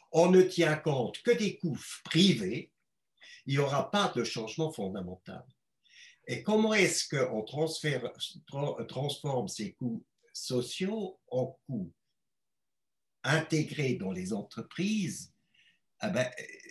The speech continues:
il n'y a pas, euh, euh, énormément de possibilités. C'est relativement simple, hein. Quand l'État intervient, soit il envoie le gendarme, il interdit, ou il envoie le fisc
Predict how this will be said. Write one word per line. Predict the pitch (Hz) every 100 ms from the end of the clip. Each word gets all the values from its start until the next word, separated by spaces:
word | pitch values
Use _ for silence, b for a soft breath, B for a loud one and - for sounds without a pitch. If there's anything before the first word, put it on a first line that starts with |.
| - - _ - -
il | 104 107
n'y |
a | 110
pas, | - 160 156 113 - 101
euh, | 92 95 - - - B B B B - -
euh, | - 117 127 _ -
énormément | 127 151 143 131 120 117 113 113
de | 98
possibilités. | 127 127 - 123 147 156 156 160 147
C'est | - 117
relativement | 101 127 131 - 101 120 123
simple, | - 214 185 135 - 113 113
hein. | 151 220 B B B
Quand | 131
l'État | 131 147 147 135 123
intervient, | 117 120 107 117 185 214 - B B
soit | 151 160 165
il | 143
envoie | 131 117 127 120 - -
le | 107 127
gendarme, | 151 120 98 143 220 330
il | 143 117
interdit, | 120 - 117 110 165 240 - - _ _ -
ou | 123
il | 123 123
envoie | 104 98 175 214
le | 190
fisc | - 175 156 - - - -